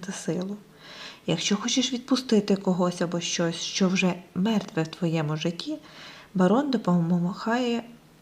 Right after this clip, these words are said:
поховати енергію без страху. Тобто дійсно істинно відпустити те, що вже віджило своє. А ще це день, коли можна попросити повернути мені,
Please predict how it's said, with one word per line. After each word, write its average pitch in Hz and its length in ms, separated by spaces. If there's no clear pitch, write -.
поховати 202 800
енергію 185 680
без 185 380
страху. 196 580
Тобто 190 440
дійсно 240 380
істинно 180 460
відпустити 175 580
те, 214 340
що - 260
вже 185 160
віджило 180 440
своє. 180 460
А - 80
ще 294 180
це 277 120
день, 247 180
коли 220 200
можна 233 240
попросити 214 520
повернути 196 600
мені, 208 400